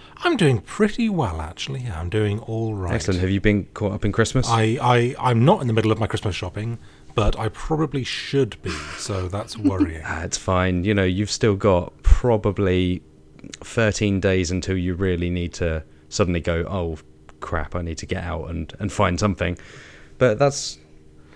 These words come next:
Speaker 1: Yeah, the twenty-third's
Speaker 2: Yeah,
Speaker 1: fine,
Speaker 2: exactly.
Speaker 1: right?
Speaker 2: That's
Speaker 1: Yeah.
Speaker 2: why next day
Speaker 1: <laughs>
Speaker 2: delivery exists. That's why it was invented.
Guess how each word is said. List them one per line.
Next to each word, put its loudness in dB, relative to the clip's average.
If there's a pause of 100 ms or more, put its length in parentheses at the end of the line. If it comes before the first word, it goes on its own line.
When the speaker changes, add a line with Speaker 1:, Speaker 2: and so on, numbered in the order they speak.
(160)
Speaker 1:
Yeah, 0
the 6
twenty-third's 0
Speaker 2:
Yeah, 2
Speaker 1:
fine, 2
Speaker 2:
exactly. 0
Speaker 1:
right? 0
Speaker 2:
That's -2
Speaker 1:
Yeah. 0
Speaker 2:
why 2
next 2
day 4
Speaker 1:
<laughs> 0
Speaker 2:
delivery 0
exists. -6
That's -10
why -2
it -2
was -6
invented. 0